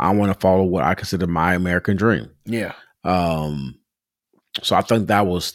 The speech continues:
Speaker 1: that was, that was great. Um, I think even within that, he was like, <sighs> I think he said, "I'm gonna quit my job and allow," <laughs> paraphrasing, "I'm gonna allow Bo to be the breadwinner and, like, the, to hold the,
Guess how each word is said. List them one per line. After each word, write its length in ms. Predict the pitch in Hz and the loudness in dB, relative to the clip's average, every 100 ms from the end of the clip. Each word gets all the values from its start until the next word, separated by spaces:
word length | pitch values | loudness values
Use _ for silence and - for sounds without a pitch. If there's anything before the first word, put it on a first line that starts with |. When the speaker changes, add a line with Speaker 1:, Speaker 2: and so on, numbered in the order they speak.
| - | -2
Speaker 1:
that 180 | 92 90 | 0 0
was, 400 | 80 - - - | -4 -6 -10 -10
that 280 | 95 85 82 | -8 -4 -2
was 160 | 78 82 | -4 -8
great. 340 | 76 55 - - _ _ _ _ _ - | -8 -8 -10 -18 _ _ _ _ _ -8
Um, 280 | 87 82 87 | -6 -4 -4
I 80 | |
think 200 | - 123 | 0 2
even 180 | 110 110 | 4 4
within 240 | 110 123 127 | 2 4 4
that, 120 | 92 | 4
he 140 | 98 | 2
was 220 | 98 95 90 | 2 0 -2
like, 360 | 82 71 - - _ | -4 -4 -8 -14 _
<sighs> 220 | _ - | _ -12
I 1300 | - - - - _ _ _ _ _ _ _ _ 98 | -10 -10 -14 -20 _ _ _ _ _ _ _ _ 0
think 120 | 123 | 2
he 60 | 110 | 2
said, 180 | 107 - | 2 2
"I'm 180 | 110 113 | 2 2
gonna 180 | 107 95 | 0 0
quit 340 | - 135 120 | 2 4 6
my 140 | 107 110 | 4 2
job 500 | 101 95 85 85 - _ 92 | 2 0 0 -4 -8 _ -6
and 260 | 95 92 | -4 -2
allow," 540 | 92 95 101 98 95 - - - - _ | -2 -2 0 0 -4 -8 -16 -18 -20 _
<laughs> 420 | _ _ - - | _ _ -16 0
paraphrasing, 480 | 127 110 87 87 - | 2 2 -2 -4 -6
"I'm 100 | 104 | -6
gonna 120 | 95 | -4
allow 280 | 98 104 101 | -2 0 -2
Bo 280 | 90 113 117 | -2 -2 -2
to 80 | |
be 200 | 92 98 | -4 -6
the 380 | 85 90 87 85 _ _ _ _ _ _ _ - | -6 -6 -6 -8 _ _ _ _ _ _ _ -10
breadwinner 640 | 95 104 107 101 104 104 | -4 2 2 2 2 2
and, 240 | 73 95 90 | 0 -2 -2
like, 240 | 85 87 | -4 -6
the, 260 | 95 90 87 _ _ _ - - - 90 - | -8 -8 -10 _ _ _ -20 -18 -10 -10 -8
to 100 | 80 | -10
hold 420 | 95 110 113 101 | -4 -2 -4 -4
the, 140 | 110 | -6